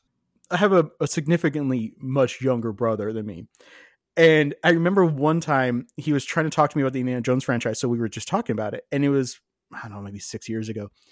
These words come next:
Speaker 2: And he mentioned, "Oh, yeah, like, in the fourth one." I was like,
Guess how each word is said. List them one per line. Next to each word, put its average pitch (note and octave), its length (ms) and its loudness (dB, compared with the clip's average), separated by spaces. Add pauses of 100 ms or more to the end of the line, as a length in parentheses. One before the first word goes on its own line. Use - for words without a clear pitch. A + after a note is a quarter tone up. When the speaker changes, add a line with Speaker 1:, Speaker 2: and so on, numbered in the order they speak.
(360)
Speaker 2:
And C#3+ 120 -4
he D3 140 -2
mentioned, C#3 560 -2
"Oh, D#3+ 140 -6
yeah, D3+ 440 0
like, C3+ 300 0 (100)
in C#3 140 -2
the C3 60 -2
fourth A#3 300 -4
one." C3+ 140 0
I B2+ 60 0
was B2 100 -2
like, B2+ 120 -2